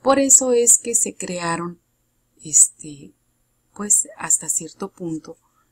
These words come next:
ciertos sistemas para medir la calidad de la investigación. Hay muchos, eh, sitios, pero digamos que uno de los más socorridos es, eh, simago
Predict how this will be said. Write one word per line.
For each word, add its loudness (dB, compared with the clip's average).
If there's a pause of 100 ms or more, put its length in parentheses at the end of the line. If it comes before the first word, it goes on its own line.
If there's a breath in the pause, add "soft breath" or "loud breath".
ciertos -2
sistemas -6
para -6
medir -8
la -8
calidad -12 (840)
de -8
la -6
investigación. -8 (100)
Hay -4
muchos, -6
eh, -8
sitios, -6 (340 soft breath)
pero -4
digamos -8
que -10
uno -8
de -10
los -8
más -2 (100)
socorridos -8 (400 soft breath)
es, 0
eh, -10
simago -2